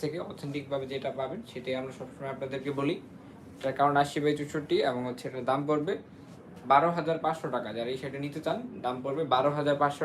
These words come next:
টাকা। ডেলিভারি চার্জটা ফ্রি পাবেন, যেহেতু আমাদের, আপনারা অনেকেই বলেন যে এক দেড়শো টাকা ভাই, আ, এটা ফ্রি করে দেন। তো ইনশাল্লাহ আপনাদের জন্য আজকের লাইভ থেকে ডেলিভারি চার্জটা ফ্রি থাকবে, এবং এই শাড়িটার প্রাইস পড়ে যাবে বারো হাজার পাঁচশো টাকা। নিতে চাইলে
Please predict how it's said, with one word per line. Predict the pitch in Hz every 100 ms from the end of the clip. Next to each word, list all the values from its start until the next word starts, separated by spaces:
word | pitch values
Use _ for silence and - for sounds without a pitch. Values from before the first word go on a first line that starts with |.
| 147
টাকা। | 143 196 - - - - - 131
ডেলিভারি | 147 151 156 151
চার্জটা | 143 160 151
ফ্রি | 170 165
পাবেন, | 147 151 196 196 -
যেহেতু | 135 139 139
আমাদের, | 139 139 135 135 123
আপনারা | 127 139 143
অনেকেই | 143 143 139
বলেন | 139 175
যে | 135
এক | 117
দেড়শো | 135 147 135
টাকা | 139 135
ভাই, | 135 - - - - - -
আ, | 135 - - - - -
এটা | 143 151
ফ্রি | 165 160
করে | 160 151
দেন। | 143 208 220 - - - - - - - - - - - - -
তো | - 143
ইনশাল্লাহ | 156 156 156
আপনাদের | 147 151 147 143
জন্য | 156 156
আজকের | - 156
লাইভ | 143 139
থেকে | 147 165
ডেলিভারি | 139 135 135 -
চার্জটা | 139 147 143
ফ্রি | 147 143
থাকবে, | 135 135 - - - - - - -
এবং | 131 139
এই | 151
শাড়িটার | 165 151 147
প্রাইস | 135 139 -
পড়ে | 156 147
যাবে | 175 180
বারো | 123 143 143
হাজার | 123 131 -
পাঁচশো | 135 - 123
টাকা। | 113 110
নিতে | 123 -
চাইলে | 151